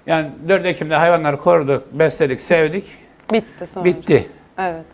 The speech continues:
Speaker 1: Veya Anneler Günü. Anneler Günü'nde annemizi sevdik, sevindirdik. Bitti.
Speaker 2: Evet.
Speaker 1: Yani Babalar Günü, yani di-, özel günleri, e, özele indirdik, diğer günler kaldı. Biz istiyoruz her gün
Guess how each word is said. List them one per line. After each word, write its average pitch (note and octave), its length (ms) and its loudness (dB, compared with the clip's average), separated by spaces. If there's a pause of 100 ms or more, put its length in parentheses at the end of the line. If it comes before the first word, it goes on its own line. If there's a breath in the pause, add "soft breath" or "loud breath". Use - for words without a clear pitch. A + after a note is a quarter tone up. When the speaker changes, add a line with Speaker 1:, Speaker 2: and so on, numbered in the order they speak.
(120)
Speaker 1:
Veya F3+ 360 4
Anneler E3+ 440 0
Günü. A#2+ 260 -6
Anneler D#3 420 -6
Günü'nde D3 440 -4
annemizi D3 440 -2
sevdik, C#3 400 -2
sevindirdik. C#3 880 0 (280)
Bitti. C3+ 400 -6 (400)
Speaker 2:
Evet. F3 280 -10 (1000)
Speaker 1:
Yani D#3+ 140 -6
Babalar D#3+ 340 2
Günü, C3+ 180 -4
yani C#3 200 -4
di-, D3 140 -10 (160)
özel D#3 420 2
günleri, E3 400 -2 (180)
e, C#3 640 -6
özele D#3 420 0
indirdik, E3 520 -6
diğer D#3+ 160 -2
günler C3+ 280 -8
kaldı. - 320 -2 (680 soft breath)
Biz F#3+ 160 -4
istiyoruz F#3 580 -2
her F3+ 180 4
gün B2+ 280 -4